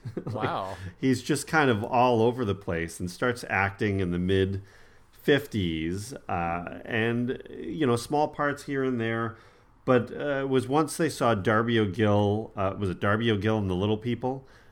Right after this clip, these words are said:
Speaker 1: That's what really started to open some eyes, uh, to him. So
Speaker 2: Hmm.
Speaker 1: once Broccoli and Saltzman saw that, they were more on board. Like, this, this might be the guy.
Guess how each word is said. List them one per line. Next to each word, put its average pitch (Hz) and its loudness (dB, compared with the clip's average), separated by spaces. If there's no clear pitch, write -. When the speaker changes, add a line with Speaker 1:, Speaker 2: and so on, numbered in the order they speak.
Speaker 1:
That's 127 2
what 127 2
really 101 2
started 95 0
to 110 -4
open 95 -2
some 87 -4
eyes, 80 -4
uh, 78 -10
to 95 -6
him. 71 -12
So 80 -4
Speaker 2:
Hmm. 110 -16
Speaker 1:
once 113 4
Broccoli 101 0
and 98 0
Saltzman 95 -2
saw 87 -2
that, 82 -2
they 87 0
were 78 -6
more 117 6
on 101 6
board. 87 0
Like, 78 -8
this, 120 0
this 135 0
might 127 4
be 113 2
the 95 2
guy. 80 0